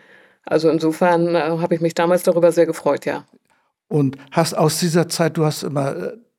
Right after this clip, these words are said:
Speaker 2: davon gesprochen, dass du ganz tolle Leute neben dir hattest in Norderstedt. Hast du da mit irgendeiner
Speaker 1: Ja.
Speaker 2: Person noch, wie zum Beispiel,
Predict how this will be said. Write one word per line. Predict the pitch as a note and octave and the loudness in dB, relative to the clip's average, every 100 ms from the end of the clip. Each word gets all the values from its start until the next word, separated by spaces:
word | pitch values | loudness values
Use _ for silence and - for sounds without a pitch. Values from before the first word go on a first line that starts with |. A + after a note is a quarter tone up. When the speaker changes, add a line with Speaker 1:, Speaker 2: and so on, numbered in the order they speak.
| _ C3+ C3+ | _ -10 -4
Speaker 2:
davon | C3 - D#3 C3+ | -4 0 0 0
gesprochen, | A#2+ - D#3+ F3 | 0 2 0 2
dass | C#3+ B2+ | 0 0
du | C3+ B2 - - - - | 0 -2 -2 -18 -16 -4
ganz | C#3 C#3 - | -4 -4 -8
tolle | - - D3 C3+ C3+ A#2+ - - - | -14 -2 0 2 2 0 -6 -18 -2
Leute | C#3 C#3+ D3 C3 | 2 2 2 0
neben | C3 C#3+ B2+ C3 | 2 2 2 2
dir | B2+ A2 | 2 2
hattest | B2+ - A#2 - | 0 -2 -8 -6
in | - A2+ | -6 -4
Norderstedt. | A#2+ B2+ A#2 - B2 A2 - - _ - | -2 -2 -4 -4 -4 -4 -12 -20 _ -4
Hast | D#3 - | -4 -4
du | D3 | 0
da | D3+ | 2
mit | C#3+ C3+ | 2 0
irgendeiner | D#3+ D3+ D#3+ D3+ D3+ | 0 -2 -2 -2 0
Speaker 1:
Ja. | D#3+ | 0
Speaker 2:
Person | C#3+ B2 C#3+ D3+ C#3+ | 0 -2 0 0 0
noch, | C3+ - - | -2 -4 -8
wie | D3 D3 - - - - G3+ | -2 -2 -2 -8 -20 -20 -14
zum | - C3 | -4 0
Beispiel, | B2+ - C#3 B2 B2+ C3+ A2+ | 0 0 0 0 0 -2 -4